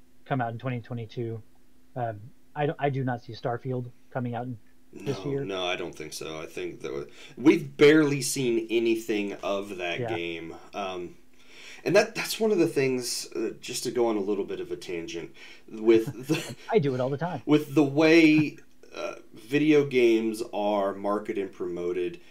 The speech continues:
Speaker 2: they get so long. Like, you, you see a teaser trailer for
Speaker 1: Yeah.
Speaker 2: a game four years before it comes out,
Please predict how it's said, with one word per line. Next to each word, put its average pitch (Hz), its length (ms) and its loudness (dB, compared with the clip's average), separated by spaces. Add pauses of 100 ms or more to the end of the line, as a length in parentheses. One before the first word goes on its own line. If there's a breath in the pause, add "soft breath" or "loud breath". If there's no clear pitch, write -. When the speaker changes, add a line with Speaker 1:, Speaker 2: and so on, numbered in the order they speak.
(300 soft breath)
Speaker 2:
they 139 180 -2
get 170 360 2 (140)
so - 920 4
long. 113 600 2
Like, 107 260 -2
you, 139 160 -10
you 165 240 -8
see 185 260 0
a 135 40 2
teaser 151 420 -6
trailer 107 300 -2
for 107 220 -4
Speaker 1:
Yeah. 92 40 -2
Speaker 2:
a - 40 -16
game 95 240 -6
four 170 500 6
years 139 460 -2
before 101 400 -2
it - 80 -10
comes 98 260 -8
out, 98 360 -4